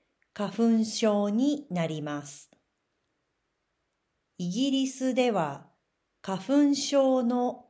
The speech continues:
予防といえばお茶です。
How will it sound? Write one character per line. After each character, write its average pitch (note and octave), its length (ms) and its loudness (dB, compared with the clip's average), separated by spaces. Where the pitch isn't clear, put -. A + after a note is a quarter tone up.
予 E3 220 2
防 B3 380 6
と B3 380 0
い A3 160 2
え A3+ 140 4
ば D3+ 400 -6
お E3+ 140 -2
茶 G#3+ 280 0
で G3 220 -2
す。 - 220 -16